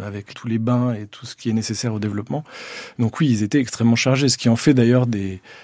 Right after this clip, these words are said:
bien sûr, des sortes de chasseurs d'images, des sortes d'aventuriers. Euh, quand je pense à, par exemple, Stéphane Passek, opérateur donc des archives de la planète, qui va en Mongolie en mille neuf cent treize, euh, c'est une mission complètement, euh, sidérante, parce que on est dans un pays où il se déplace, euh,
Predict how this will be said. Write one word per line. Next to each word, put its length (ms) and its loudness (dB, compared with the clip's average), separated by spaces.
bien 120 -2
sûr, 200 2
des 100 0
sortes 260 -2
de 140 -8
chasseurs 320 -2
d'images, 400 2
des 80 -6
sortes 400 -8
d'aventuriers. 640 -6
Euh, 120 -6
quand 140 -6
je 100 -8
pense 220 2
à, 60 -6
par 100 -4
exemple, 240 -4
Stéphane 380 -2
Passek, 420 -2
opérateur 460 -2
donc 160 -4
des 160 -4
archives 240 -2
de 80 2
la 80 -2
planète, 320 2
qui 120 -10
va 200 -2
en 80 -4
Mongolie 380 6
en 60 6
mille 100 6
neuf 120 -2
cent 180 -6
treize, 420 0
euh, 340 -4
c'est 180 -6
une 100 0
mission 380 2
complètement, 640 0
euh, 320 -10
sidérante, 540 2
parce 220 -10
que 100 -10
on 60 -4
est 60 -2
dans 200 -4
un 60 -4
pays 340 0
où 280 -2
il 100 -4
se 140 -6
déplace, 760 -6
euh, 60 -4